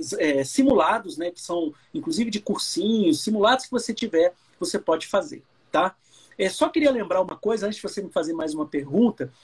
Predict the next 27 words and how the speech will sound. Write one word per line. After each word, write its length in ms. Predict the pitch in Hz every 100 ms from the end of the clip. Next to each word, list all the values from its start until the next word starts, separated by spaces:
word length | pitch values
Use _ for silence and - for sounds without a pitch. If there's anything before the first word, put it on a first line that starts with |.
| - - -
a 120 | 156
gente 420 | 156 208 208 214
tem 340 | - 208 254
que 120 | 277 262
sortear, 680 | - 226 - 196 156 208 -
tá, 100 | 165
daqui 280 | 175 - -
a 40 |
pouco, 520 | - 165 175 185 220 - - _ _
quem 220 | - 240
vai 140 | 254 233
ser 160 | -
o 60 | 214
próximo 440 | - 190 190 196
mentorado 500 | 196 196 185 160 170
da 100 | 202
próxima 400 | - 175 - 214
live. 260 | 190 151 143
A 20 |
gente 140 | 160 -
tem 100 | 190
bastante 540 | 208 - - 269 294
pessoas 480 | 302 - - 185 170
hoje 220 | 170 175
aqui 180 | 175 165
no 100 | 202
chat, 540 | - 156 165 - -